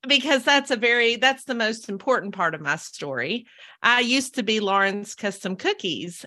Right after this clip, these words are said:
And when we were all going through covid and, you know, it was awful and we were stuck at home, my brother is a minister.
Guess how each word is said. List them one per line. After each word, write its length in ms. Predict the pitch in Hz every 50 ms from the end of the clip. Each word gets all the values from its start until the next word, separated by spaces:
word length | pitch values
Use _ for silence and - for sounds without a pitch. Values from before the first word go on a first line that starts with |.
| - -
And 340 | 214 214 208 202 208 202
when 120 | 208 220 214
we 120 | 214 226 226
were 80 | 220
all 240 | 214 214 214 208 208
going 240 | 196 208 214 220 220
through 180 | 226 220 226 226
covid 680 | - 214 208 190 185 170 165 160 160 165 165 185 202
and, 320 | 175 160 170 175 175 185 202
you 140 | - 202 185
know, 120 | 180 185
it 40 | 196
was 160 | - 226 220 -
awful 420 | 180 208 202 202 196 - 208 208
and 100 | 208 202
we 100 | 190 196
were 80 | 190 208
stuck 300 | - - - 208 208 214
at 120 | 196 196
home, 400 | 208 208 196 190 175 175 190 190 - - - - - - _ -
my 140 | 214 214 208
brother 420 | - 180 214 247 262 269 254 220
is 160 | 190 196 185
a 60 | 190
minister. 800 | 180 202 220 220 190 180 - - - - - - - - 202